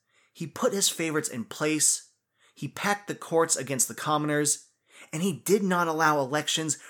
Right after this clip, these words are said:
for fifteen years. In addition, he had no desire to foster local politics, religion, or education. He said, quote, "I thank God there are no free schools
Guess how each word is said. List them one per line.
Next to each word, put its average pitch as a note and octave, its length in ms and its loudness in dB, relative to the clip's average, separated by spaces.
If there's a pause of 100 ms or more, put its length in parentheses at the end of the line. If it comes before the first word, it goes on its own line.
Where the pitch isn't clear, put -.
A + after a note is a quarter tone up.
(120)
for G3+ 140 2
fifteen D#3+ 760 0
years. G#2+ 680 -2 (760)
In G#3 120 2
addition, F#3+ 600 4 (280)
he - 140 -2
had G3 160 6
no F3+ 260 4
desire D3+ 500 4
to C3 140 -6
foster C#3+ 480 0
local C3 360 -2
politics, D#3+ 800 -2 (240)
religion, C#3+ 680 2 (260)
or F3 200 2
education. A#2 800 0 (760)
He E3+ 140 -2
said, E3 320 4
quote, F3 540 4 (600)
"I G3 180 4
thank F3 420 -4
God B2+ 360 6
there B2 160 2
are A#2 60 2
no D3+ 260 4
free D3+ 360 0
schools C#3 560 4